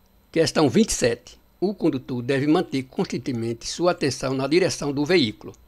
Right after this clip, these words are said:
Alguns fatores diminuem a concentração e retardam os reflexos, os reflexos na condução do veículo. A ação que deve ser evitada,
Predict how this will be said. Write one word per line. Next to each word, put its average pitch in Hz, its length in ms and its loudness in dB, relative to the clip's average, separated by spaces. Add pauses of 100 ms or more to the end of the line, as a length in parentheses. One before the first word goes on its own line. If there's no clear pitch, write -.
(340)
Alguns 175 300 2
fatores 135 500 -2
diminuem 147 400 4
a 131 60 4
concentração 139 920 -2
e 139 40 0
retardam 139 560 0
os 156 140 0
reflexos, 127 460 -2 (480)
os 160 200 2
reflexos 127 680 0 (520)
na 156 300 4
condução 185 680 0
do 160 100 0
veículo. 151 480 2 (500)
A 208 160 6
ação 135 360 2
que 175 180 -2
deve 139 260 0
ser 117 400 -4 (300)
evitada, 120 840 2